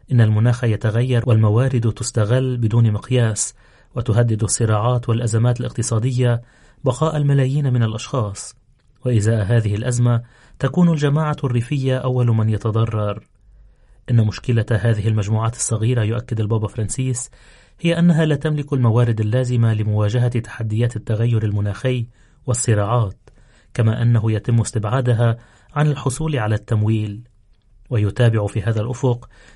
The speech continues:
نجد أيضا السكان الأصليين ضحايا الحرمان وانتهاكات حقوقهم، والنساء ركائز البقاء لأكثر من نصف العائلات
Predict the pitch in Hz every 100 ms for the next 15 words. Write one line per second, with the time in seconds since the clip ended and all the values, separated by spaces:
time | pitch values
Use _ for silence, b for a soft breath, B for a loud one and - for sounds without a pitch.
0 | B 135 127 120 139 156 143 143 139 -
1 | 123 - 156 147 135 - 131 123 131 107
2 | 107 - b b - - 127 120 107 -
3 | 113 120 131 120 113 - 104 - 127 120
4 | - - 123 120 110 110 110 - b b
5 | b b 127 131 120 - 156 151 131 120
6 | 139 143 131 127 120 120 139 107 101 -
7 | _ b b 123 120 117 120 110 107 117
8 | 120 123 107 117 107 120 123 120